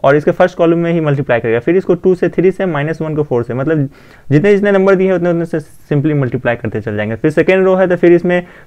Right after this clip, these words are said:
first column से करेंगे, फिर second column से करेंगे, लिखेंगे। अगर कोई third रहता है इधर कॉलम तो फिर उससे गुना करके इधर लिखा था।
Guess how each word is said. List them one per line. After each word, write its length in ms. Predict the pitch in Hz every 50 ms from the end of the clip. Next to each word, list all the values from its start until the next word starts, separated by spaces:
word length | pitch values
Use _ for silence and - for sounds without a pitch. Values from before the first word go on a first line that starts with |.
| - -
first 200 | 165 175 170 -
column 280 | 170 165 160 170 180
से 120 | 175 190 160
करेंगे, 320 | 165 165 170 170 180 202
फिर 140 | - - 165
second 300 | - 151 147 160 160 156
column 240 | 160 160 160 160 156
से 100 | - 151
करेंगे, 220 | 160 156 160 156
लिखेंगे। 300 | 143 139 135 143 135 127
अगर 240 | 131 147 156 165 139
कोई 180 | - 175 160 143
third 260 | - - 170 180 185
रहता 260 | 185 185 180 170 185 180
है 80 | 180
इधर 160 | 170 175 180
कॉलम 260 | 165 - 170 175 175 160
तो 100 | 147 143
फिर 160 | - 165 156
उससे 280 | 143 139 143 - 175 156
गुना 400 | - 156 - 139 135 143 156 151
करके 280 | - 151 147 - 156
इधर 180 | 139 127 127 123
लिखा 300 | 113 110 107 - - 101
था। 200 | - 110 110